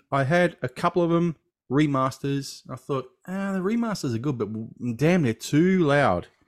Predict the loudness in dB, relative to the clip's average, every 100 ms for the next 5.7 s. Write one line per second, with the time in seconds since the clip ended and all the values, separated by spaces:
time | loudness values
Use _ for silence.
0 | _ -4 0 4 4 4 0 -6 _ _
1 | -2 -2 0 0 0 -2 -12 -16 _ -6
2 | -2 -2 -2 -2 -4 -8 _ _ _ _
3 | -8 -6 -4 -2 -2 -2 -2 -2 -2 -4
4 | -4 -8 -6 -6 -6 -10 -10 -8 -8 -10
5 | -8 -8 -8 -8 -6 -8